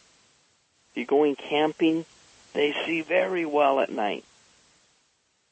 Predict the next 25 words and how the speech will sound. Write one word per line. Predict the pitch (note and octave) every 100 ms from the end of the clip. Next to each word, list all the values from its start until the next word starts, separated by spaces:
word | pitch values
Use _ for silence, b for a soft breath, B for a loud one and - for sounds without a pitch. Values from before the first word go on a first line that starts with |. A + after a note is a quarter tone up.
| _ _ _ _ _ _ _
Also, | A#2 D3 - - A2+ G#2+
with | B2+ C#3+ C#3
their | B2
really | A2+ A2+ C#3 F3+ E3 B2+
great | A2 B2 D3 - -
peripheral | - C#3 - E3 E3
vision, | F3 E3+ G3+ G3 - _ _ _ _ _ _ _ _ _ _ _ _ _ _ -
they're | A#2+ A#2+
often | B2 B2 - G#2+ G#2+ A2+ B2 C3
really | D3 C#3 A#2 G#2
great | G#2 G#2 G2+
at | F#2+ - -
sports | - A2 G2+ - - - - _ _ _ _ _ _ _ _ _ _ _ _ _ _ _ _ _ _ _ -
because | C3+ E3+ C#3
they | D#3+ F3
could | D#3 - -
see | D3 -
everything | F3 G3+ G3+ G3+ F#3 -
on | D#3 D#3+
the | D3
left | A2+ C3+ E3 - -
side | D#3 E3
and | D#3+ B2+
the |
right | G#2 G#2+ C#3+